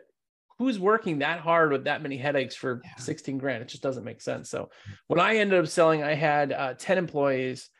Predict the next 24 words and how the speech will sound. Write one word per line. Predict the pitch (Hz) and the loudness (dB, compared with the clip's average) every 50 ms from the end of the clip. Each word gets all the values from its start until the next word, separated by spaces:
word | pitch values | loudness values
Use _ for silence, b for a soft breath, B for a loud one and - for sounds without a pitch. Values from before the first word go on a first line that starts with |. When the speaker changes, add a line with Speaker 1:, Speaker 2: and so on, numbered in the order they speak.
| b b b b _ - | b b b b _ -2
Speaker 1:
um, | 131 135 127 123 123 113 113 120 123 117 113 - _ _ _ _ _ - | 0 2 2 2 2 0 -2 -2 -4 -6 -10 -12 _ _ _ _ _ 0
total. | - 170 165 160 143 131 127 123 123 B B B B B _ - | 4 6 8 8 8 8 8 6 2 B B B B B _ -2
Um, | 131 127 131 127 123 127 | 0 2 2 2 0 0
but | 123 139 | -2 -2
then | 147 151 | 0 0
we | 156 | 0
had | 139 151 143 | 2 2 0
a | 139 135 | 0 2
couple | - 143 135 139 139 135 | 0 0 2 2 2 0
different | 127 131 143 139 - 143 123 131 | 2 0 -2 -2 -2 -6 -6 -6
divisions | 127 120 131 131 135 120 135 135 131 127 120 | -4 0 0 2 2 2 -2 -2 -2 -2 -4
and | 127 120 120 120 | -4 -4 -4 -4
equipment | 120 120 - - 143 131 135 139 131 | -6 -6 0 2 2 2 2 -4 -6
and | 127 120 | -4 -4
all | 120 117 | -2 -2
that | 117 120 120 117 | -2 -2 -2 -4
stuff. | - - 131 117 113 - | -4 -2 0 0 0 0
So | - 135 117 113 | 0 0 0 0
for | - - 151 | 2 2 2
me, | 139 139 160 202 202 190 185 180 170 175 B B B B B B _ _ - | 4 4 4 2 2 2 2 0 -2 -2 B B B B B B _ _ 2
uh, | 139 131 131 123 120 - | 4 6 6 4 4 2
I | - 147 151 160 | 2 2 2 2
kind | 160 160 160 180 170 165 156 156 | 0 0 -2 0 0 2 4 4
of | 147 147 139 127 - 160 | 4 4 2 -2 -8 -14